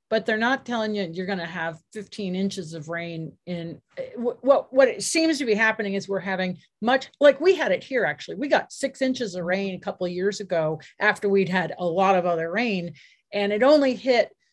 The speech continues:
my little town and one little village near me, and it didn't hit the other side of the county. So, you know, when everybody else is like, "What are you talking about?" We're like, "Six inches of rain."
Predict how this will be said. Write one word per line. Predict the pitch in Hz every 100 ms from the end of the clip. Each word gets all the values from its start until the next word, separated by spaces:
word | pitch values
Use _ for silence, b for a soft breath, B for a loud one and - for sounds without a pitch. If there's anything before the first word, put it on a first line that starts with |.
| _ -
my | 214 247
little | 247 220
town | - 226 202 202 202
and | - 196 196 196
one | 214 220
little | 208 180
village | 196 190 170 -
near | 196 240 220
me, | 175
and | - 190
it | 190 - -
didn't | 247 226
hit | 185 -
the | 196
other | 185 202
side | 202
of | 170
the | 160
county. | 254 302 269 165
So, | - 196 185 226
you |
know, | 208
when | 185
everybody | 220 208 202
else | 220 220
is | 214
like, | 190 180
"What | 269
are | 311
you |
talking | 269 285 285
about?" | 220 185
We're | 208
like, | 185 165 -
"Six | 165 -
inches | 233 214 180 180
of | 185
rain." | 302 - 127